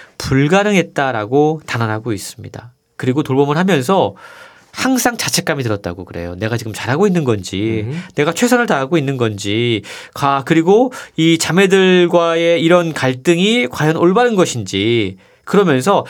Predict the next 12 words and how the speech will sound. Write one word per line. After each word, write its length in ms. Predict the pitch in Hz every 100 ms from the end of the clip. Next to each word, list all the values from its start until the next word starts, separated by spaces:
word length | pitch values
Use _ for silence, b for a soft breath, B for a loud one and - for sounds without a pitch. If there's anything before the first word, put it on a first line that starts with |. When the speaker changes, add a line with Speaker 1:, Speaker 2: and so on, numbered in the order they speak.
| B B
Speaker 1:
자기 400 | - 170 180 233
스스로도 760 | 214 247 226 220 196 202 208 208
정서적으로 480 | 151 156 160 151 151
병들어가고 580 | 123 151 175 156 131
있는 180 | 127 113
걸 360 | 110 110 107 113 _ _
느낄 300 | 139 135 156
수 160 | - 113
있었다고 400 | 107 - 92 98
그럽니다. 540 | - - - 95 113 _ - B B -
돌봄이 440 | 151 175 220 190
사실은 800 | 180 185 160 117 120 135 101 90